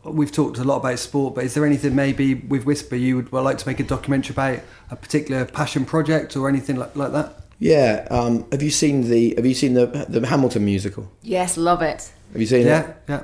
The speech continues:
Speaker 2: The song, "There's a million things I haven't done."
Speaker 3: Yeah.
Speaker 2: I feel like that every day. There's a million things I haven't done. I still want to do loads of different sort of presenting jobs. I would still like to go back to doing stuff like The One Show or This Morning, which I was doing before I sort of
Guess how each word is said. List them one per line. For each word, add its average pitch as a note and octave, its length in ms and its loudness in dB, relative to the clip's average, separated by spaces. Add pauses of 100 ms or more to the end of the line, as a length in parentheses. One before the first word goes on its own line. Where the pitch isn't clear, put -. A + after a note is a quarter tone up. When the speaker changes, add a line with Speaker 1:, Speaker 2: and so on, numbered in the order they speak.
Speaker 2:
The A2 140 0
song, G#2 400 4
"There's A2 160 4
a A2+ 60 2
million A#2+ 460 2
things A#2+ 300 0
I A#2+ 120 2
haven't A#2+ 500 0
done." G2 240 -2
Speaker 3:
Yeah. F3 260 0 (400)
Speaker 2:
I - 20 -20
feel - 240 2
like A2+ 120 4
that G#2 120 0
every G#2+ 180 0
day. A#2+ 260 -2 (300)
There's A#2 120 -2
a B2+ 40 4
million C3 420 4
things G#2 220 0
I G#2+ 40 -4
haven't C#3 220 -8
done. F#2+ 260 -6
I - 60 -6
still - 320 2
want B2+ 220 0
to - 60 -12
do A2+ 120 0
loads A#2 380 4
of G2+ 100 -6
different A2+ 340 -4
sort - 140 -6
of A2 100 -10
presenting A#2 440 0
jobs. G2+ 240 -6
I C#3 80 2
would D3+ 120 0
still C#3+ 320 2
like A2 220 2
to - 100 -8
go G2 220 0
back - 320 -4
to - 80 -12
doing G2 300 -2
stuff A2 320 -10
like G2+ 200 -4
The G2 80 -4
One G2 220 -2
Show G2+ 300 -6
or F#2+ 140 -4
This - 340 -12
Morning, G2+ 500 0
which F#2+ 180 -4
I F#2+ 60 -4
was G2 160 -2
doing G2 460 -4
before G2 360 -6
I G2+ 120 -6
sort - 200 -10
of - 140 -12